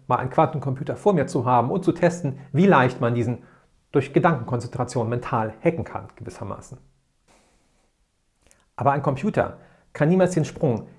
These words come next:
in die lebenden Totalitäten machen und auch niemals diese überbrücken und irgendwie an psychische Totalitäten andocken. Ein Computer ist lediglich ein auf den Menschen bezogenes,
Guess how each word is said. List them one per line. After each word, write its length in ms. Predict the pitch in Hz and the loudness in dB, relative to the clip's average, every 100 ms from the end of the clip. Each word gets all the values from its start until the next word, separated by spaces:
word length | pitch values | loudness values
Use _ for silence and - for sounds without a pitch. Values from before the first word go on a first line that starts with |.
| _ | _
in 140 | - 131 | -2 2
die 80 | 127 | 4
lebenden 720 | 143 165 139 123 127 131 - | 4 4 4 2 0 -4 -4
Totalitäten 600 | 143 135 131 156 156 107 | 0 0 2 0 0 0
machen 260 | 113 151 | 0 -2
und 140 | 139 131 | 0 0
auch 140 | 135 | 2
niemals 580 | 165 180 127 104 - - - _ _ _ | 2 4 4 2 -2 -14 -20 _ _ _
diese 180 | 143 139 | 2 4
überbrücken 540 | 135 123 131 165 190 160 | 4 4 6 6 4 2
und 100 | 127 | 2
irgendwie 320 | 127 131 135 | 2 2 0
an 120 | 117 | -2
psychische 580 | - 180 190 131 113 - - _ _ _ | 0 2 2 2 -2 -4 -20 _ _ _
Totalitäten 720 | - 120 113 117 120 117 127 | -2 0 0 0 -2 -2 -4
andocken. 420 | 139 123 90 - - _ _ _ _ _ _ _ _ _ _ _ _ _ _ _ _ _ | -4 -2 -4 -6 -20 _ _ _ _ _ _ _ _ _ _ _ _ _ _ _ _ _
Ein 160 | - 143 | -2 0
Computer 640 | 139 123 247 127 92 - - _ - | 0 -2 -2 2 0 0 -14 _ -8
ist 240 | 123 - | -8 0
lediglich 540 | 240 202 160 - - - _ - | 2 2 0 -4 -8 -18 _ -4
ein 140 | 151 | -2
auf 100 | 143 | 2
den 140 | 143 | 2
Menschen 300 | 139 214 - | 2 0 2
bezogenes, 640 | 175 175 208 190 104 98 - | 0 4 4 4 2 -6 -12